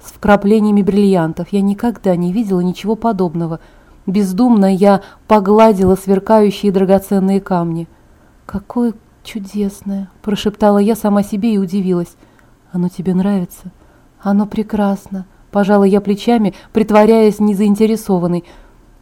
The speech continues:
"Почему оно должно мне не нравиться?" Он усмехнулся. "Посмотрим, подходит ли оно тебе". Моя левая рука сжалась в кулак. "Белла", вздохнул он, — "я не собираюсь припаивать его к твоему пальцу.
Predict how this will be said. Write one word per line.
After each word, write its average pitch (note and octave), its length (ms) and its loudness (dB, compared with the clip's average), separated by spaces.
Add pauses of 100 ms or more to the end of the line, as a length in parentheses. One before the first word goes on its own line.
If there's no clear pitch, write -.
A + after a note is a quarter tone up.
"Почему A#3 480 -2
оно G3 180 2
должно F#3+ 320 2
мне A#3+ 140 4
не B3 100 4
нравиться?" F#3 680 0 (280)
Он F3+ 100 -2
усмехнулся. F3 720 -6 (480)
"Посмотрим, D#3 680 -6 (240)
подходит F3+ 560 -4
ли F3 60 -2
оно E3 200 0
тебе". D#3 400 -8 (340)
Моя G#3 300 6
левая G#3+ 320 6
рука A3 340 4
сжалась F#3+ 360 2
в - 100 -18
кулак. F3+ 400 -4 (460)
"Белла", F3 640 -2
вздохнул F3 540 -2
он, — D#3+ 160 -4 (260)
"я E3+ 240 0
не F3 120 0
собираюсь F3 760 0 (260)
припаивать F#3+ 720 2
его E3 220 -2
к - 80 -10
твоему F3 300 0
пальцу. D3+ 540 -6